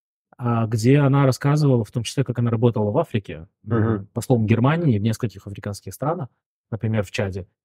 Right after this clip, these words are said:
Speaker 1: И это были очень интересные инсайты, потому что я думаю, что мы про Африку ничего не знаем, а Африку через призму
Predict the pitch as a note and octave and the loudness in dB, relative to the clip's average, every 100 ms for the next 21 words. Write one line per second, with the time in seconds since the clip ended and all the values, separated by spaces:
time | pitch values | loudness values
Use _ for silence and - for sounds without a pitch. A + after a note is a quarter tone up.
0 | _ _ _ _ _ C3+ B2 A#2 A#2+ B2+ | _ _ _ _ _ 2 4 6 4 2
1 | D3 D3+ D#3 D3 D#3 C#3 C3+ B2 A#2+ G#2+ | 0 2 2 2 2 4 4 2 -2 -4
2 | G2 F2+ F#2 - B2 B2 - A2+ A#2+ A#2 | -6 -10 -14 -16 -10 -10 -6 -4 -4 -4
3 | - G#2+ A2+ B2+ - B2 A#2 A#2 C#3+ - | -8 -8 0 0 0 -2 2 4 4 4
4 | D#3 B3+ F3 A2 G2 F2+ F#2+ G#2 B2 - | 2 4 2 0 -4 -8 -6 0 0 2
5 | B2 A#2+ - B2 A#2 - B2+ A#2 A#2+ A2 | 0 0 0 0 0 0 0 2 0 -2